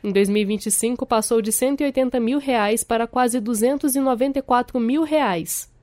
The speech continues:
Nesta segunda-feira, o ministro Paulo Teixeira entrega novos contratos a oitenta e uma famílias no município de Unai, em Minas Gerais. Para saber mais sobre como participar do programa, acesse gov ponto B R barra M D A.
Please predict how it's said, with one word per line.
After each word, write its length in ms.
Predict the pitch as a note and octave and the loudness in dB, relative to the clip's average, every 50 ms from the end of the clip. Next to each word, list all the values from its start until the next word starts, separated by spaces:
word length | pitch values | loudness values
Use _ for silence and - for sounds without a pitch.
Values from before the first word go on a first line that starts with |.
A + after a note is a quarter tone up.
| _ _ _ _ _ | _ _ _ _ _
Nesta 340 | - G3+ G3 G3 - - G#3 | -4 -2 -2 -2 -2 -2 -2
segunda-feira, 760 | - - A3 A3 A3 A3+ A#3 A3+ - A3+ A3 A#3 B3 A#3+ A3+ | 0 2 2 4 4 4 2 2 2 2 4 4 4 4 4
o 40 | A3+ | 2
ministro 440 | A3 G#3+ G#3 G#3+ A#3 A3+ - A3 G#3+ | 2 2 2 0 0 -2 -4 -6 -2
Paulo 280 | - G#3+ G#3+ A3 A3 A3 | 0 2 2 2 2 2
Teixeira 500 | A3+ A3 A3 G#3 - - G#3 A3 A#3 A#3 | 2 0 0 0 -2 0 2 2 2 2
entrega 400 | A3 G#3 G#3+ G#3 G#3 G3 G#3 G#3 | 0 -2 -2 -2 0 0 0 0
novos 320 | G3+ G#3 A3 A#3 C4 - | 2 0 0 0 -2 -4
contratos 580 | - C4+ C#4 C4+ C4 B3 A#3 A3+ - A#3 G#3+ A3+ | -2 -2 -2 -2 0 0 0 0 0 -2 0 2
a 60 | A#3 | 2
oitenta 400 | A3+ A3+ A3+ - C#4 D4+ D4 D#4+ | 2 2 0 0 -2 -2 -2 0
e 140 | C#4+ B3 B3+ | 0 0 2
uma 140 | C#4 C#4+ | 2 0
famílias 540 | C#4 - C#4+ C4 A#3 G#3 A3 A#3 A#3 A3+ G#3 | 0 0 0 0 0 0 0 0 2 2 2
no 120 | G3+ G#3+ G#3+ | 2 0 0
município 520 | G#3+ G#3 A3 G#3+ - - G#3+ G#3 A3+ G#3+ | 0 0 0 -2 -2 -4 -4 -4 -4 -4
de 140 | F#3 G#3 A#3 | -2 -2 -2
Unai, 460 | C4 C#4+ C#4+ D4+ D4 C4 G3 F3 F3 - _ - - - | 0 0 2 2 2 0 0 -4 -8 -12 _ -20 -12 -6
em 100 | A3 G3+ | -4 -2
Minas 300 | G3 G3+ G#3+ A3+ A#3+ A#3 | 0 2 2 2 2 2
Gerais. 500 | A#3+ B3+ A3+ G3 E3+ - - - - - - _ _ _ - | 0 0 0 -2 -4 -6 -8 -12 -14 -14 -16 _ _ _ -6
Para 180 | G3+ G3 G3 | -4 -2 -2
saber 400 | G3 - G#3 F#3+ G3+ G#3+ A#3 A#3 | 0 0 0 2 2 2 2 2
mais 300 | A3+ A3 G#3 G#3 A3 A3+ | 0 0 0 0 0 0
sobre 240 | - A3+ G3+ G3+ G#3 | 0 -2 -2 -4 -4
como 240 | - A3+ A3+ B3+ B3 | -2 0 0 0 2
participar 520 | - A#3+ A#3 A3 - - A3+ - A3 G#3 | 0 -2 -2 -2 -4 -6 -4 -2 0 0
do 100 | G3 G#3+ | 0 -2
programa, 560 | G3+ G#3+ A3+ A3+ G#3+ G#3+ G#3+ A3+ A#3 B3 C4 | 0 0 0 0 2 0 0 0 0 0 0
acesse 520 | C4+ - - - G#3+ F#3+ F3+ - - - E3 | -2 -2 0 0 2 2 2 0 -2 -6 -6
gov 440 | E3+ F3 G3 G#3 A3+ B3 B3 D4 - | -4 0 0 2 2 2 0 -2 -2
ponto 320 | - G3+ G3 F#3+ G3 G#3+ | -2 -2 0 0 0 2
B 100 | G#3 C4 | 2 2
R 320 | C4+ C4 A#3+ A#3+ A#3 C4 | 4 2 2 0 -2 -4
barra 340 | G#3 G3 G#3 G#3 G#3+ G#3 - - | -2 -2 -2 -2 -2 -4 -4 -2
M 260 | - B3 C4+ C#4 D4 C#4 | 0 2 2 2 0 2
D 180 | A#3+ C4+ C4 G#3+ | 2 2 2 2
A. 180 | F3+ - - | 0 -2 -6